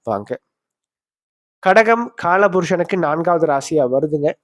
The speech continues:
கடகத்துடைய அதிபதி யாருன்னு பாத்தீங்கன்னா சந்திரன், ஆயிலத்துடைய அதிபதி யாருன்னு பாத்தீங்கன்னா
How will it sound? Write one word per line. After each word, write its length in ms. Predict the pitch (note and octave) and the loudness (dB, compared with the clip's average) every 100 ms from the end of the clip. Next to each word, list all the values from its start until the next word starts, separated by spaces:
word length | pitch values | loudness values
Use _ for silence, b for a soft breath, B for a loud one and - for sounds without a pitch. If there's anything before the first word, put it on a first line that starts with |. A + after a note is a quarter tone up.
| _ _ _ _ - | _ _ _ _ 0
கடகத்துடைய 420 | F#3+ A3+ A#3+ A3+ | 4 4 4 4
அதிபதி 380 | F3+ G3+ G#3+ G3+ | 4 4 2 2
யாருன்னு 320 | F#3 D#3+ E3+ | 2 2 -2
பாத்தீங்கன்னா 460 | E3 D#3 D3+ C#3+ D3+ - _ - | -2 -4 -6 -2 -4 -4 _ -6
சந்திரன், 420 | E3 E3 D#3+ E3+ - _ _ _ _ _ _ - | -2 0 -2 -2 -10 _ _ _ _ _ _ -2
ஆயிலத்துடைய 480 | D3 G#3+ A#3 G3+ F3+ | 4 6 6 4 2
அதிபதி 340 | F#3+ F#3 F3 | 2 2 2
யாருன்னு 300 | D#3 D3+ D#3+ | 2 0 -2
பாத்தீங்கன்னா 420 | D3+ C#3+ C3+ D3+ | -2 -2 -4 -4